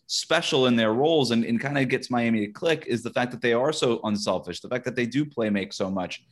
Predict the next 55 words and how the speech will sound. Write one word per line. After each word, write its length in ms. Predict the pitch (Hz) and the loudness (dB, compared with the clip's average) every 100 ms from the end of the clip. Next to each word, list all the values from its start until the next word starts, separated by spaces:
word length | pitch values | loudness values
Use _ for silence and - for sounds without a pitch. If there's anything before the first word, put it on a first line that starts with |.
| _ _ | _ _
for 100 | 120 | 2
their 120 | 110 | 2
teammates 400 | 101 110 107 104 | 2 0 0 0
and 100 | 104 | -2
get 160 | 104 104 | -2 -2
them 120 | 101 | -4
involved. 280 | 95 98 95 | 0 0 0
But 100 | 101 | -2
sometimes 500 | 139 180 131 117 117 - - - | -2 -2 0 0 -2 -8 -20 -2
they 100 | 120 | 0
do 160 | 117 | 4
need 140 | 123 113 | 4 4
to 60 | |
pick 120 | 95 104 | 0 -2
their 100 | 98 | -2
spots, 340 | - 87 87 | -2 -2 0
and 80 | 98 | 2
maybe 200 | 120 151 | 2 2
it 60 | 151 | 0
needs 160 | 143 139 | 0 0
to 60 | |
happen 320 | 131 127 120 - | 2 2 0 0
early, 460 | 120 123 101 87 - - - | 2 4 2 -2 -8 -20 -14
especially 340 | - 127 - | -2 0 2
in 60 | 117 | 0
a 20 | |
game 200 | 113 117 | 2 2
like 160 | 107 107 | 2 2
this 200 | 131 117 | 0 2
where 100 | 104 | -2
it 60 | |
starts 240 | - 104 - | -2 -8 -4
to 60 | |
get 120 | 107 | -2
away 240 | 101 110 147 | 0 2 2
a 60 | |
little 160 | 123 104 | 2 0
bit 80 | 82 | 0
early. 320 | 92 92 85 - _ | -2 -2 -6 -14 _
But 100 | 113 | -10
talking 340 | - 143 196 185 | 0 2 2 0
about 180 | 156 120 | 0 0
Spo's 640 | - - 131 127 120 113 | -2 0 2 4 4 2
adjustments, 760 | 117 104 110 104 - 80 - - _ - _ - | -4 -2 0 0 -4 -10 -10 -16 _ -20 _ -4
uh, 160 | 110 110 | 0 2
I 80 | 120 | 2
thought 140 | 165 | 2
it 60 | 147 | 4
was 420 | 135 135 - _ _ _ _ _ _ _ - | 2 0 -4 _ _ _ _ _ _ _ -2
notable 760 | 113 120 139 165 170 180 - - | 2 4 6 4 4 0 -2 2
that 360 | 123 120 - - - | 4 4 0 -10 -2
in 100 | 120 | 0
the 80 | |
second 420 | 107 - 147 147 135 | 0 0 0 0 -2
half, 420 | 131 139 180 | 0 -2 -4